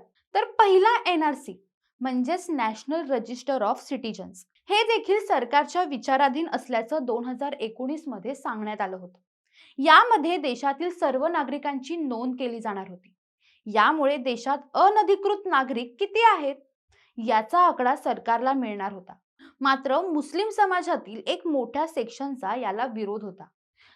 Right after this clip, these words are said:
त्यातच मुस्लिम वगळता इतर धर्मांच्या लोकांना जर त्यांचं नागरिकत्व प्रूव्ह करता आलं नाही तर त्यांना सीएएच्या माध्यमातून नागरिकत्व मिळवता येईल.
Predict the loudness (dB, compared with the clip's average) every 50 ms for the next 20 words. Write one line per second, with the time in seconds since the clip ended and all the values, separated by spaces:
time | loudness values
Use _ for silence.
0 | _ _ 2 2 2 2 0 -2 0 0 0 0 0 -2 -2 -2 -2 -2 0 2
1 | 0 2 2 0 -2 -2 0 0 0 0 -2 -4 -10 -6 2 2 2 2 2 0
2 | -2 -2 -2 0 -2 -2 -2 -4 -4 -2 -2 0 0 -2 -2 0 0 0 0 0
3 | -4 -6 -6 -2 -2 -2 0 2 0 0 0 0 -4 -4 -4 -4 -2 0 0 -2
4 | -2 -2 -4 -4 -4 -6 -6 -4 -4 -6 -6 -6 _ -4 -2 0 0 0 2 0
5 | 0 0 2 4 4 4 4 2 -2 -4 -4 -6 -6 -10 -14 -16 -18 _ _ _
6 | _ -2 0 0 0 -2 -4 -4 -4 -6 -6 -6 -6 -6 -8 -8 -8 -6 -6 -6
7 | -6 -8 -8 -8 -6 -6 -6 -4 -2 -4 -4 -4 -6 -8 -6 -4 -2 -2 -4 -6
8 | -8 -10 -8 -6 -4 -4 -4 -6 -8 -10 -8 -6 -6 -6 -4 -6 -6 -6 -4 -6
9 | -8 -8 -6 -6 -8 -8 -8 -12 -16